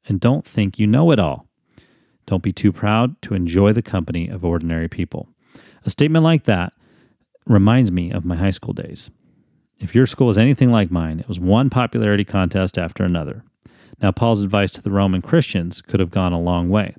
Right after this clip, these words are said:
He says, "Don't do that." His encouragement to live in harmony with each other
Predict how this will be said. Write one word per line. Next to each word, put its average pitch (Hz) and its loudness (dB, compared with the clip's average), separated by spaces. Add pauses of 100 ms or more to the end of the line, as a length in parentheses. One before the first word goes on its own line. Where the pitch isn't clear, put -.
(420)
He 107 -2
says, 87 0
"Don't 107 4
do 110 4
that." 80 -2 (260)
His - -6
encouragement 104 0
to - -6
live 110 2
in 117 2
harmony 143 2
with 87 0
each 85 -8
other 85 -2